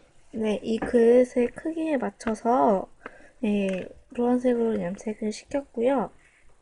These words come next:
네, 주변에 시끄러운 점은 양해 부탁드리겠습니다.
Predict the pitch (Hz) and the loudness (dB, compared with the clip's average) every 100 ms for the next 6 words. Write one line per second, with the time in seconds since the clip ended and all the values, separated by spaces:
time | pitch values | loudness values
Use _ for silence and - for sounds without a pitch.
0 | _ _ _ - - - _ - - 202 | _ _ _ -20 -20 -20 _ -12 -8 -8
1 | - 233 262 285 254 247 247 214 190 - | -4 -2 0 0 0 2 0 -2 -6 -12
2 | - 311 320 311 294 240 226 226 214 175 | -6 -4 -2 -4 -4 -4 -2 -4 -4 -6
3 | 185 190 - - 202 196 208 220 - 180 | -8 -10 -10 -8 -4 -4 -2 -4 -8 -10
4 | 175 208 208 | -4 -2 -2